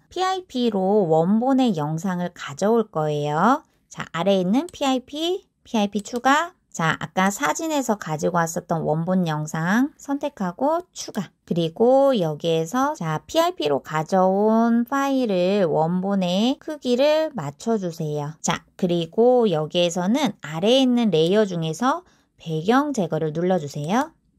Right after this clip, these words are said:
와, 보셨나요? 텍스트 입력한 영상 위에 피아이피로 가져온 영상의 배경 제거를 하니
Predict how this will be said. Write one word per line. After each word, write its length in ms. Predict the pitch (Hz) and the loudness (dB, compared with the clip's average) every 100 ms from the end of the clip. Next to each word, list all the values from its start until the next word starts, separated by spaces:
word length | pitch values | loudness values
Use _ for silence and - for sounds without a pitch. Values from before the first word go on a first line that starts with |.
| _ _ _ _ _ _ _ _ _ _ _ _ | _ _ _ _ _ _ _ _ _ _ _ _
와, 520 | 269 294 294 233 165 151 | 2 4 6 4 2 -2
보셨나요? 720 | - 226 302 269 202 233 359 - _ - _ _ - | -2 0 2 2 2 2 -2 -6 _ -20 _ _ -4
텍스트 600 | 370 370 359 370 320 294 | -4 -2 -4 -2 -4 0
입력한 680 | 196 214 254 320 - 269 226 | 4 6 4 2 0 2 2
영상 500 | 170 185 196 262 247 | 2 0 0 2 2
위에 300 | 214 190 196 202 | 2 2 0 -2
피아이피로 580 | 349 349 370 349 294 | -2 -2 -2 -2 -2
가져온 580 | 254 190 170 196 190 190 | -2 -2 0 4 4 2
영상의 540 | 160 160 170 190 180 175 | 0 -2 -2 -2 -4 -4
배경 480 | 175 165 240 311 | -4 2 2 2
제거를 440 | 294 269 247 226 233 | 0 2 4 4 2
하니 500 | 285 285 311 285 | 0 -2 -2 -2